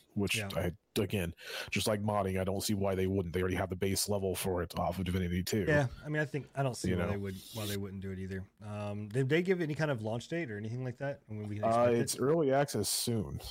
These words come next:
Speaker 2: Really?
Speaker 1: Very soon.
Speaker 2: Oh,
Speaker 1: Yeah.
Speaker 2: wow. Well, they'll get my money right off the, off the get
Speaker 1: Yeah.
Speaker 2: for that one.
Speaker 1: Yeah, that's what I was,
Speaker 2: So
Speaker 1: I was surprised that they were bringing it out in early access, honestly, 'cause that, usually that's not Larian Studios. They don't usually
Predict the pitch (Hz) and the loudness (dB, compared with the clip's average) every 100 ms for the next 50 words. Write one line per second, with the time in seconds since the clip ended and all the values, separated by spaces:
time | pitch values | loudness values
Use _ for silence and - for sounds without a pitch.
0 | - 98 107 107 87 - 104 110 98 - | -10 -6 -2 -2 -4 -4 -2 0 -2 -4
1 | 85 82 - - - 95 92 90 95 - | -4 -4 -6 -14 -6 -2 0 -2 -6 -10
2 | 101 101 95 - _ _ _ 123 127 123 | -8 -8 -8 -18 _ _ _ -2 0 0
3 | 113 113 107 107 104 101 - 104 92 - | 0 0 0 0 -2 -2 -4 -6 -8 -10
4 | 104 98 98 90 87 90 90 95 98 95 | -10 -8 -8 -8 -2 0 0 -2 -8 -8
5 | 90 90 95 95 101 95 92 92 - - | -4 -2 0 0 0 0 0 -4 -8 -2
6 | 110 151 175 135 131 117 107 107 107 107 | 4 6 6 4 2 4 4 2 2 2
7 | 104 113 113 110 110 113 104 107 101 98 | 2 2 2 2 2 0 0 -2 0 0
8 | 107 143 73 101 104 98 - 82 95 - | 0 -2 -2 -2 0 -2 -2 -4 -4 -8
9 | - 101 95 107 92 98 120 123 117 101 | -2 0 2 2 0 0 2 4 2 2
10 | 110 101 80 101 95 85 - 98 92 82 | 0 -2 -2 0 0 -2 0 0 2 0
11 | 87 92 98 90 98 92 87 | 2 2 2 0 2 2 -2